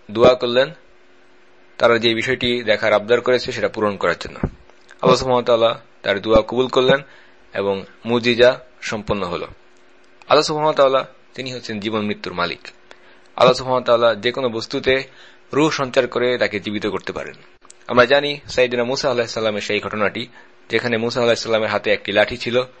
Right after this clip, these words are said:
একটি লাঠি, একটি জড়বস্তু। কিন্তু আল্লাহ সুবহানাহু ওয়া তাআলা যখন সেই লাঠিতে, সেই লাঠিতে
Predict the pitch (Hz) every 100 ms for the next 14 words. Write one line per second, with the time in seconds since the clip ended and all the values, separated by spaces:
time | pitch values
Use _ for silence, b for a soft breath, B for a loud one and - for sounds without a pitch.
0 | - - - 107 107 107 135 120 - 101
1 | 92 85 - - - _ - - - -
2 | 139 135 135 151 151 147 131 127 131 -
3 | - 120 117 127 120 117 110 98 110 -
4 | 151 120 117 - - - - - - -
5 | 127 113 113 - 151 131